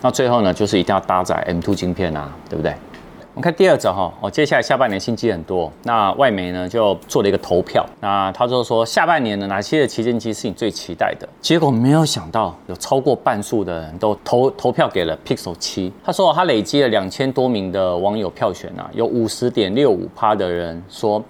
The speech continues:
Google Pixel 七是他们最期待的新机。尽管呢 Pixel 六呢有很多的 bug，然后 Pixel 六也刚上嘛，然后还有人说处理器会过热，但是呢还是有超过半数的力挺。那第二名呢是 OnePlus 十T，但是这个台湾不会上，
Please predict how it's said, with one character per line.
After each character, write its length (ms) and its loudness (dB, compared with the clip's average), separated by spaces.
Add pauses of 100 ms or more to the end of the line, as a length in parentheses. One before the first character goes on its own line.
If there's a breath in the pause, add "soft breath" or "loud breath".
Google 320 4
Pixel 340 2
七 220 0
是 160 -2
他 120 -2
们 80 -2
最 140 0
期 160 -6
待 120 2
的 80 -2
新 280 -6
机。 340 -6
尽 200 2
管 160 4
呢 120 2
Pixel 360 2
六 240 6
呢 260 2
有 80 0
很 160 -6
多 140 2
的 60 2
bug， 400 0 (280)
然 100 -6
后 220 2
Pixel 240 -2
六 180 4
也 120 4
刚 200 -4
上 280 0
嘛， 120 -14 (120)
然 120 -2
后 60 2
还 120 2
有 100 2
人 180 -2
说 160 0
处 200 -4
理 40 -2
器 140 -10
会 100 0
过 300 0
热， 180 -2 (320 loud breath)
但 140 4
是 180 -2
呢 160 -2
还 100 -6
是 120 -4
有 100 0
超 180 -4
过 280 0
半 180 0
数 160 -6
的 120 -4
力 200 -4
挺。 180 -12 (420 loud breath)
那 120 -4
第 180 6
二 60 6
名 180 2
呢 140 0
是 600 4
OnePlus 560 2
十 280 -4
T， 200 -2
但 160 0
是 80 -6
这 80 -4
个 80 2
台 140 -6
湾 160 -2
不 100 -8
会 80 -4
上， 220 -4